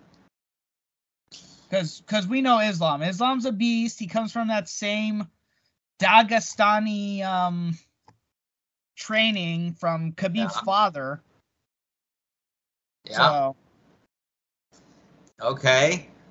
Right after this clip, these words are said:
Speaker 2: So, Matthew, our, uh, our co-main event was the women's strawweight title bout, Carla Esparza versus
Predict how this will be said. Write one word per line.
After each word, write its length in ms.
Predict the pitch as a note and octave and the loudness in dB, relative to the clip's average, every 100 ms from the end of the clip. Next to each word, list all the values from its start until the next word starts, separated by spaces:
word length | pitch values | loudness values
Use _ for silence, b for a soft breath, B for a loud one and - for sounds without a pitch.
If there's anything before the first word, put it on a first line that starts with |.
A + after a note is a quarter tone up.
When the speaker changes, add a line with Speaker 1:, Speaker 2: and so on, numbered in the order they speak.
| _ | _
Speaker 2:
So, 440 | - F3+ F#3 D3+ | 4 8 10 8
Matthew, 460 | C#3+ E3+ E3+ C3+ B2+ | 8 6 6 0 0
our, 360 | C3 C3 B2+ B2 | 4 4 4 4
uh, 640 | A#2+ A#2 A2+ A2+ A2+ A2 C2+ | 4 4 4 2 0 -4 -8
our 180 | A2+ | -6
co-main 480 | A2 G3 G#3+ F#3+ E3+ | 0 4 4 4 0
event 420 | D#3 C#3 C#3 C#3 | 2 4 6 4
was 300 | B2+ B2 A#2+ | 0 -4 -4
the 560 | - B2 A#2 A2+ A2 G#2+ - - - | -12 -10 -6 -6 -6 -10 -14 -20 -16
women's 560 | A2 C#3+ F3+ F3 D3 C3+ | -2 0 2 0 -2 -6
strawweight 920 | - - - C#3 D3 C#3 C3+ B2+ - | -8 -6 2 6 6 6 4 0 -4
title 300 | - D3 D3+ | 2 4 4
bout, 460 | C#3 C#3+ C#3+ C#3+ - | 6 6 6 4 0
Carla 380 | C#3 D3+ D3+ D3 | 0 2 4 2
Esparza 640 | B2+ - C3+ C3+ C#3 C3+ | -2 -6 2 2 2 0
versus 600 | B2+ C3 - A#2 G2+ - | 0 -2 -2 -10 -12 -14